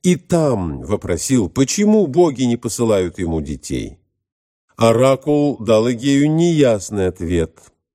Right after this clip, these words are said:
Долго думал он, стараясь разгадать сокровенный смысл ответа, но не мог разгадать его. Наконец решил Эгей отправиться в город Троисену к мудрому царю Арголиды Питфею,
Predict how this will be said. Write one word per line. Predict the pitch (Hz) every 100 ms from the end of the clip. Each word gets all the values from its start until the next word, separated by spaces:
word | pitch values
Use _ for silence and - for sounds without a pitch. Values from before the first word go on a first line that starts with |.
| _
Долго | 90 127 95 78 92
думал | 80 113 101 98
он, | 107 90
стараясь | - 101 104 92
разгадать | 107 95 85 95 104 92
сокровенный | 95 101 98 101 101 98 90
смысл | 107 98 87 101
ответа, | 95 110 151 160 147 - _ _
но | 98 113
не | 120
мог | 131 180 170
разгадать | 120 95 80 85 80 85 -
его. | 85 80 80 - _ _ _ _ _
Наконец | 110 120 127 139 208 202
решил | 180 170 - 180 170
Эгей | 147 135 160 151
отправиться | 143 139 147 147 - 139
в | 104
город | 101 151 147 - _ _ _ _
Троисену | - 151 160 160 - - 156 127 90 80 73
к | -
мудрому | 90 123 107 101 98
царю | 87 92 107 139 127 - -
Арголиды | - 117 95 101 107 156 139 151 - _ _ _
Питфею, | - 151 - - 139 123 90 64 50